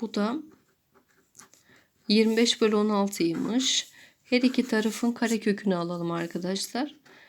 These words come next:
N bölü sıfır virgül sekiz eksi iki N eşittir beş bölü dört tabii ki.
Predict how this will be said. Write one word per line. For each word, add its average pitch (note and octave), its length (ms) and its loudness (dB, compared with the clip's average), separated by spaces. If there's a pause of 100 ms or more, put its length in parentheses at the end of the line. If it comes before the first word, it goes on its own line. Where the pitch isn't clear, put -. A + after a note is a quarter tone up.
(380)
N A#3+ 280 4
bölü F#3+ 340 4
sıfır A3+ 580 -2
virgül F#3 400 0
sekiz A3 640 -4
eksi - 460 -2
iki - 280 -4
N G#3+ 320 0 (380)
eşittir - 880 -2 (340)
beş A#3+ 520 4
bölü F#3+ 460 2 (1000)
dört E3+ 440 -4 (100)
tabii F3 380 -8
ki. G#3+ 400 -6